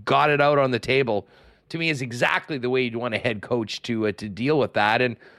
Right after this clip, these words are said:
I'm not surprised that he said by the end of those conversations, most of the players, frankly, probably should have been all of the players,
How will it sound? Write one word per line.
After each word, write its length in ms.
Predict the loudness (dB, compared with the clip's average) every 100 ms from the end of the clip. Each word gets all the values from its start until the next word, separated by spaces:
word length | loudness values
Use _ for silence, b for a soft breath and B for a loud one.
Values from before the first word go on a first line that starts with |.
| B B
I'm 120 | -2 2
not 200 | 2 0
surprised 480 | 0 2 4 2
that 80 | -2
he 60 | -6
said 260 | -2 -2
by 140 | 0 0
the 140 | 0
end 100 | 0
of 60 | 0
those 160 | -4
conversations, 800 | -2 -4 -4 -4 -4 -4 -6 -8 -8
most 440 | -2 0 0 -4
of 60 | -10
the 80 |
players, 360 | -6 0 0 0
frankly, 380 | -2 -4 -2 -6
probably 300 | -2 -2 -2
should 200 | -4 -4
have 60 |
been 120 | -4 -6
all 260 | 0 2 2
of 60 | 0
the 60 |
players, 500 | -4 -6 -4 -6 -10